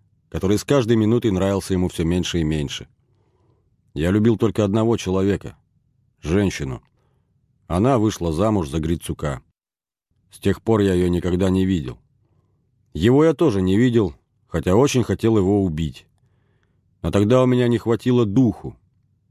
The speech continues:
Я увидел его здесь, у вас, в больнице, и сказал ему, что я все равно его убью, и после этого он умер". Воцарилось молчание. Андрей еще какое-то время смотрел в пол,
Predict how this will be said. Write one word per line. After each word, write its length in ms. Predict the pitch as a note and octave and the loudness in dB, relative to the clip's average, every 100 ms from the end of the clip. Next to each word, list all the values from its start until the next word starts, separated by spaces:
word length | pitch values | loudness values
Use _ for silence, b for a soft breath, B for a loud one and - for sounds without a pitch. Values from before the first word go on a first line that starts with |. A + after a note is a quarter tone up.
| _ | _
Я 140 | G2+ C#3 | 2 2
увидел 340 | D3 D3+ D3 | 4 2 2
его 180 | C#3+ C#3+ | 4 2
здесь, 420 | B2+ C3 C#3 - | 0 0 0 2
у 60 | F2 | -2
вас, 200 | G#2 C2+ | -2 -4
в 60 | |
больнице, 640 | B1+ F#2 G#2+ A#2 - - - _ _ _ _ _ _ - | -2 0 2 0 -2 -10 -16 _ _ _ _ _ _ 0
и 100 | G2+ | 0
сказал 480 | - C#3+ B2+ D#3+ A#2 | 2 2 4 2 2
ему, 160 | E2+ | -2
что 160 | D2+ - | -6 -2
я 120 | F2+ | -2
все 180 | F#2 A2 | 0 0
равно 280 | A#2+ C3 C3 | 2 2 2
его 280 | F#2+ E2 E2+ | 0 0 0
убью, 480 | E2 F2 A#2 G#2 - _ _ _ _ | -2 0 2 0 -2 _ _ _ _
и 60 | C3+ | -8
после 300 | F2 E2 G#2 | -4 0 2
этого 240 | C#3+ F#2+ | 2 0
он 240 | D#2+ G2+ G2 | 0 0 0
умер". 320 | D#2 C#2 C2+ _ _ _ _ _ _ _ _ _ _ _ _ _ _ _ _ - | -2 -6 -10 _ _ _ _ _ _ _ _ _ _ _ _ _ _ _ _ -14
Воцарилось 500 | C#2 - E2+ A2 G2+ | -10 -4 0 0 0
молчание. 640 | G#2+ G2+ C#2+ C2+ B1 A#1 _ _ _ _ _ _ _ - | -4 -4 -6 -6 -8 -10 _ _ _ _ _ _ _ -8
Андрей 320 | D2+ E2+ A2 | -2 2 2
еще 200 | G#2 G#2+ | 0 -2
какое-то 400 | F#2 A2 G#2 F#2+ | -2 0 0 0
время 260 | F#2 G#2+ F#2+ | 0 0 0
смотрел 400 | F2+ E2 G2 F#2+ | -4 -2 -2 -2
в 100 | - | -6
пол, 380 | - A#2+ A#2 | -2 0 0